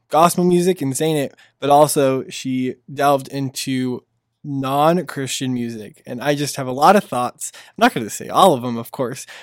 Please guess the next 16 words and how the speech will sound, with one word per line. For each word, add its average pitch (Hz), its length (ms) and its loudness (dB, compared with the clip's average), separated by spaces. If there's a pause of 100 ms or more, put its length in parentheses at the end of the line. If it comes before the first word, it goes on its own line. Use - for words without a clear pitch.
(140)
but 131 560 2
just - 460 -2 (400)
for 180 240 2
me, 180 400 4 (400)
I 147 520 2 (760)
was, 294 260 0 (100)
I 180 100 4
just 214 240 0
loved 143 560 2
hearing 156 640 -4
her 131 240 -10
talk 139 360 -6
about 175 360 4
this, 240 360 -2 (380)
um, 139 220 -2
because 139 960 0